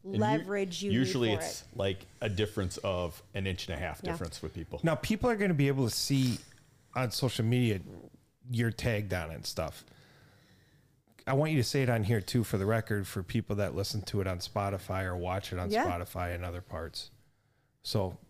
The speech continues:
Speaker 2: So yeah, if you're looking at getting into, like, a women's self-defense program,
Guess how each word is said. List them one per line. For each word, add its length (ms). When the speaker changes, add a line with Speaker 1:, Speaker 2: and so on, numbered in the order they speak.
Speaker 2:
So 140
yeah, 260
if 140
you're 140
looking 420
at 240
getting 300
into, 420
like, 220
a 80
women's 540
self-defense 1080
program, 640